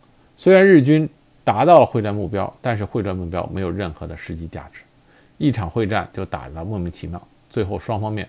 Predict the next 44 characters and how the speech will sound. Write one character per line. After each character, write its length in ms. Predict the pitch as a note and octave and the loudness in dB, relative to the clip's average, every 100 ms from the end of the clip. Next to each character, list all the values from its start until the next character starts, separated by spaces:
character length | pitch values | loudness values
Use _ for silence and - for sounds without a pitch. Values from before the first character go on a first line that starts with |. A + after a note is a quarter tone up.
| A2+ | -8
都 140 | G#2 | -8
是 160 | G2 G2 | -6 -10
属 180 | - - | -14 -12
于， 180 | - D#2+ - _ _ - | -12 -12 -14 _ _ -16
啊， 260 | - - - _ _ _ | -16 -16 -20 _ _ _
损 200 | - E2+ | -12 -10
失 180 | E2 F#2+ - | -8 -8 -10
不 80 | F2 | -16
小。 180 | - - _ _ _ _ _ _ _ _ _ _ _ | -16 -20 _ _ _ _ _ _ _ _ _ _ _
那 160 | - F#3 | 6 10
在 100 | F3 | 10
这 200 | D#3+ F3 | 10 8
之 180 | C#3 E3+ | 8 6
后， 320 | E3 A#2 - - | 8 6 4 -4
日 140 | A2+ | -4
本 140 | F2 E2 | -2 -6
人， 220 | D#2+ E2 - _ | -8 -14 -16 _
啊， 160 | D#2+ D#2+ | -16 -14
当 180 | E2+ | -12
时 160 | D#2+ E2+ | -10 -8
日 300 | E2+ F2 F2+ | -6 -6 -8
寇 260 | - F#2+ E2 | -8 -10 -10
就 160 | E2 | -12
宣 240 | D#2+ F2+ E2 | -12 -10 -10
布 80 | |
投 180 | E2+ D#2+ | -12 -14
降 220 | D2 - | -16 -16
了， 80 | D#2 - _ _ _ | -18 -20 _ _ _
抗 260 | - A#2 F2+ | -8 -6 -4
日 40 | |
战 120 | E2 | -6
争 140 | E2 E2+ G#2+ | -10 -12 -14
就 120 | E2 | -14
结 180 | - D2+ | -14 -14
束 240 | - D#2+ | -10 -10
了。 60 | - _ _ _ _ _ _ _ _ _ _ _ _ _ _ _ _ _ - | -12 _ _ _ _ _ _ _ _ _ _ _ _ _ _ _ _ _ 6
抗 280 | C4 A#3+ | 10 10
日 40 | F3+ | 10
战 260 | G3+ F3+ | 6 6
争 160 | F3+ G3 | 4 2
结 240 | C3+ D#3 | 4 4
束 200 | F3+ F#3+ | 4 2
以 80 | B2 | 2
后， 400 | E2 - D2+ - | 2 2 0 -2